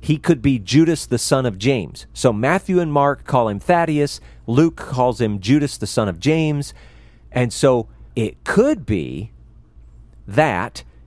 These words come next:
It, it, it's all very confusing. And so maybe this is why John is trying to be so specific. But anyway, in Matthew, okay, so John, you know, he, he points him out specifically with the morsel of bread, but in Matthew, Jesus asks,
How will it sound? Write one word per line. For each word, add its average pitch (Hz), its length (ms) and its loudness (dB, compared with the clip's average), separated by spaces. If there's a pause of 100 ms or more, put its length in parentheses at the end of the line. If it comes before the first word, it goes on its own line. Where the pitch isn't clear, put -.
It, 123 180 0
it, 139 180 0
it's 156 220 0
all 180 220 4
very 147 240 2
confusing. 113 680 -2 (320)
And 127 140 0
so 139 160 4
maybe 165 300 0
this 151 220 0
is 127 140 0
why 127 280 2
John 117 440 0
is 101 160 -2
trying 120 300 0
to 101 40 -8
be 110 140 -2
so 92 200 -2
specific. - 520 -4
But - 80 0
anyway, 110 380 0 (840)
in 190 440 0 (260)
Matthew, 120 880 -2 (260)
okay, 117 200 0
so 107 160 -4
John, 135 500 0 (240)
you 123 100 0
know, 117 120 0
he, 117 260 -2
he 107 140 -4
points 160 400 0
him 147 80 0
out 120 180 -2
specifically 123 480 -4
with 107 140 -4
the - 40 -4
morsel 110 400 -2
of - 120 -8
bread, 120 260 2
but 98 100 -2
in 95 140 -2
Matthew, 110 440 0
Jesus 101 360 -4
asks, 101 460 -2